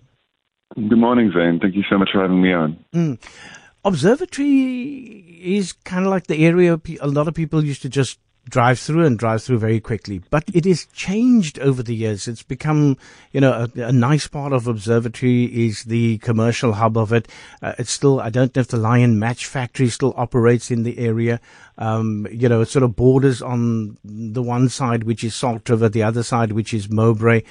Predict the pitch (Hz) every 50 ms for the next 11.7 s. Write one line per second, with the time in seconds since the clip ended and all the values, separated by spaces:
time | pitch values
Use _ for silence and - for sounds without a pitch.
0 | - - - - - - - 139 113 113 113 117 117 117 110 - 123 113 107 -
1 | - - 143 139 120 - 123 - - - 131 101 110 113 104 - - - 113 113
2 | 117 117 113 110 113 104 - 113 98 - 123 113 107 110 113 113 113 107 107 120
3 | 123 117 107 - - - - - - - 123 120 123 117 113 98 120 117 113 107
4 | - 120 120 143 170 208 202 - 302 285 - - 339 277 196 139 127 127 123 -
5 | - 139 139 - - 147 160 208 233 254 190 - - 151 185 247 262 226 - -
6 | 170 156 143 120 - 117 123 127 120 - 127 123 120 117 - _ - - - _
7 | _ - 127 117 117 120 165 143 143 131 113 107 92 107 110 107 104 98 - 117
8 | 113 110 196 226 233 - 262 247 240 214 185 165 170 151 - - - 170 165 151
9 | 139 139 123 117 117 117 113 113 117 113 101 104 110 113 104 - - 110 107 110
10 | 107 107 101 104 117 107 95 104 104 117 113 - - 117 104 110 107 101 107 98
11 | 104 110 110 110 95 - 110 107 92 85 78 73 67